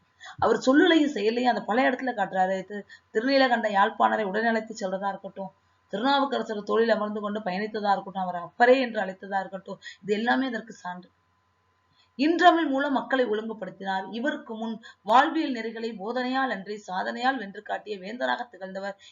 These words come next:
இயேசுநாதர். திருஞான சம்பந்தருக்கு முன்பாக சமய போரையுடன் திகழ்ந்தவர் இயேசுநாதர் தாங்கிறாங்க.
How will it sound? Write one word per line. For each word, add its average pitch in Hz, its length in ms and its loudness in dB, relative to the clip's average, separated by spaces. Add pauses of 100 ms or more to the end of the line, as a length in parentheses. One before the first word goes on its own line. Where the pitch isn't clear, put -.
இயேசுநாதர். 185 760 -8 (1000)
திருஞான 294 320 4
சம்பந்தருக்கு 220 460 -2
முன்பாக 220 320 -2
சமய 240 300 0
போரையுடன் 226 440 -2
திகழ்ந்தவர் 190 320 -6
இயேசுநாதர் 202 640 -4
தாங்கிறாங்க. 185 360 -8